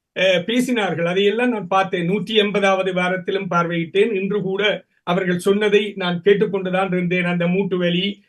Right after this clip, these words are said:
விரல் வ-, கால்கள் வலி, இப்பொழுது தங்களுக்கு இந்த பயிற்சியினாலே அவை குறைந்திருக்கின்றது என்பதை கூறியிருந்தார்கள். ஆகவே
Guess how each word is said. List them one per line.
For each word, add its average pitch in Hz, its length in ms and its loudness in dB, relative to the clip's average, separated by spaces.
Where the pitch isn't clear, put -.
விரல் 190 300 2
வ-, 175 400 0
கால்கள் 190 440 2
வலி, 170 260 2
இப்பொழுது 180 520 -2
தங்களுக்கு 175 460 -2
இந்த 170 220 -2
பயிற்சியினாலே 185 840 0
அவை 180 380 0
குறைந்திருக்கின்றது 180 1040 2
என்பதை 170 600 -2
கூறியிருந்தார்கள். 175 680 -2
ஆகவே 165 520 -4